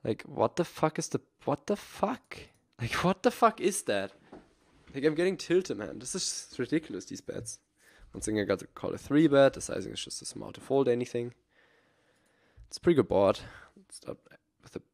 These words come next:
bet. And I'm gonna bet turn as well. Just gonna fold out all the ace highs you can have.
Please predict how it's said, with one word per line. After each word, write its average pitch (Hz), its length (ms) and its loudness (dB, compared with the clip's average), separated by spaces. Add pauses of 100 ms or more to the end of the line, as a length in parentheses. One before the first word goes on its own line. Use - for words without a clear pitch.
bet. - 360 -2 (4000)
And 95 280 -2
I'm 104 60 -6
gonna 101 140 0
bet - 140 -6
turn 87 200 -6
as - 160 -10
well. - 280 -10 (240)
Just - 140 -10
gonna 104 120 0
fold 92 180 -2
out 92 120 0
all 95 100 0
the - 140 -4
ace - 100 -6
highs - 220 -6
you - 80 -14
can 110 100 -8
have. 107 200 -6